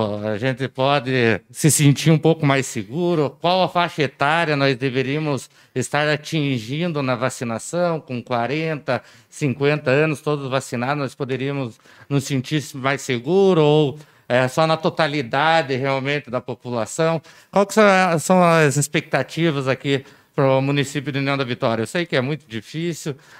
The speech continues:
né? Depende de, de muitas situações, mas assim, só pra, né? Como a gente falou, uma expectativa.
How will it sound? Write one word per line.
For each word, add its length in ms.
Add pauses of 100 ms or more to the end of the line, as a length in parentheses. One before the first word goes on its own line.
né? 220
Depende 540
de, 260 (200)
de 140
muitas 460
situações, 920 (320)
mas 240
assim, 340
só 200
pra, 420 (320)
né? 340
Como 120
a 40
gente 160
falou, 260
uma 120
expectativa. 720